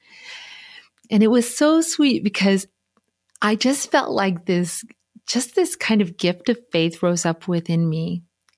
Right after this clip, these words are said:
And I, I took her hand in mine and I looked her in the eye and I said, "I'm not worried about you.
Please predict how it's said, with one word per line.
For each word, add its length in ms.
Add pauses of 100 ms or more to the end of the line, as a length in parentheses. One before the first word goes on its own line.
And 200
I, 200 (140)
I 80
took 360
her 100
hand 280
in 80
mine 280
and 120
I 280
looked 240
her 100
in 80
the 140
eye 200
and 140
I 100
said, 320 (640)
"I'm 140
not 220
worried 320
about 320
you. 260